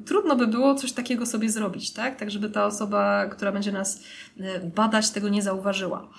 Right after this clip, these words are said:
Natomiast, e, rzeczywiście można się skupić na czymś innym, czyli jeśli w trakcie badania skupimy się na czymś innym, czyli będziemy myśleć o czymś innym,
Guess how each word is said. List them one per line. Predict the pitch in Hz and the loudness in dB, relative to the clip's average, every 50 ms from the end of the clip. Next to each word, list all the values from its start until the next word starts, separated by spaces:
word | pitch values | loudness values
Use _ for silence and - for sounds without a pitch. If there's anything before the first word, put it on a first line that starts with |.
| - - - - - - 190 | -16 -16 -16 -16 -12 -4 -2
Natomiast, | 220 220 262 269 277 277 277 - - 269 | 0 2 4 4 6 4 2 0 0 0
e, | 254 254 247 247 | 0 0 0 0
rzeczywiście | - 226 240 240 - 254 226 269 269 - - - 269 262 | -2 -2 -2 0 2 2 4 4 4 4 2 2 2 2
można | 240 226 233 247 240 240 240 240 233 | 4 4 4 4 2 2 2 0 0
się | - - 214 | 0 0 0
skupić | - - - 214 - 220 214 - | 0 0 -4 -6 -4 -2 -2 -2
na | 208 196 | -2 -2
czymś | 196 - 196 202 - | -2 -2 -2 -2 0
innym, | - 220 202 190 180 175 | 0 0 0 0 0 -2
czyli | - - 196 202 202 | -4 -4 -2 0 2
jeśli | 214 269 269 - - 208 | 2 2 2 2 0 -4
w | - | -4
trakcie | - 208 214 - - 196 | -4 -4 -4 -4 -4 -4
badania | 190 190 185 214 233 233 220 214 208 208 - - - - | -4 -2 0 2 2 2 2 2 0 -2 -4 -10 -18 -12
skupimy | - - - - 220 220 262 302 302 277 | -10 -10 -6 -6 -2 2 2 4 4 4
się | 277 - 226 214 | 4 2 2 4
na | 208 226 254 | 4 4 4
czymś | 254 - 254 247 240 - | 4 4 4 4 4 4
innym, | - 240 240 233 226 202 | 2 0 0 2 0 -2
czyli | - 196 196 | -2 -2 -2
będziemy | 190 202 202 214 214 208 | 0 0 0 0 2 2
myśleć | 208 220 240 240 - 196 196 - | 4 2 2 2 0 0 -2 -2
o | - 220 | -2 -2
czymś | - - 214 214 - - | 0 0 2 2 2 0
innym, | 214 202 196 208 247 285 | 0 0 2 2 4 2